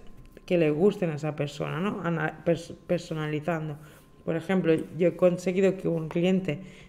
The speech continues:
sea mi cliente, pues voy a con-, crear contenidos solo para él, para captar clientes similares o, y ese tipo, de ese tipo de público, ¿no?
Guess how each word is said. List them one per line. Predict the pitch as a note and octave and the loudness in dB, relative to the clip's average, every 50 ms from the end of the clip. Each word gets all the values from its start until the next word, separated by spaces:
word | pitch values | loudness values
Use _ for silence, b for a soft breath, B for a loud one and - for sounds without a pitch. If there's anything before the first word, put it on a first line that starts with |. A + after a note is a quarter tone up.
| B - | B -20
sea | - - F3+ F3 E3 E3+ | -2 4 6 6 8 8
mi | F3+ F#3 | 6 6
cliente, | F3+ F#3 G3+ G#3 A3 A3 G#3+ C4 B3+ | 6 6 6 6 6 6 6 2 2
pues | G#3+ A3 G3 E3 | 4 2 2 4
voy | E3 F3+ | 6 6
a | F3+ F3+ F3+ | 6 6 6
con-, | - F#3 E3+ E3+ E3+ - - | 6 6 6 4 0 -2 2
crear | F3+ F3+ F3+ F3 | 4 4 4 4
contenidos | - F#3 F3 E3 F3 E3+ F#3 G3+ G3 F#3+ | 4 4 2 4 2 2 2 0 0 -2
solo | - - F3 E3+ E3 - | 0 2 2 2 2 2
para | - F3 E3+ F3 F3+ G3 | 0 0 0 0 0 0
él, | G3+ F#3+ | -2 -2
para | - - G3 E3+ E3+ D#3 - - - - | -2 -2 -2 0 -2 -4 -6 -10 -4 0
captar | F3 E3+ D#3 - - E3+ E3+ - - - - - - - | 0 0 2 2 2 2 2 0 -4 -18 -20 -18 -8 -2
clientes | F3+ F#3+ F3+ F3+ F#3 - G#3 A3 | 0 2 2 2 0 0 -2 -2
similares | G#3 - - F#3+ F3 E3+ D#3+ D#3+ D#3 D#3+ D#3 E3+ F3 E3+ - - B B B B B B B B B B - - | -4 -4 -4 -2 -2 0 0 -2 -2 -2 -2 -4 -6 -8 -12 -18 B B B B B B B B B B -4 0
o, | - E3 D#3 C#3+ C#3+ C#3 - - - | 2 2 4 4 4 2 0 -2 -2
y | A#2 E3 D3+ - - - - - - - - | -2 -2 -2 -2 -6 -12 -16 -18 -14 -12 -12
ese | D3+ - F3 E3 D#3+ | -4 0 0 0 0
tipo, | E3 - E3+ D#3 - D#3 D#3+ - | 0 -2 -4 -4 -2 -2 -2 0
de | D3+ D#3+ | 0 0
ese | D#3 D#3 E3+ D3+ | 0 0 0 0
tipo | D#3+ E3 C#3+ D3 D3+ | 0 -2 -2 -2 -2
de | D3 D3 C#3 | -2 -2 -2
público, | C#3+ C3+ C3+ - A#2 - - - - E3+ | -4 -6 -6 -6 -6 -8 -8 -6 -6 -6
¿no? | F#3+ G#3+ | -4 -6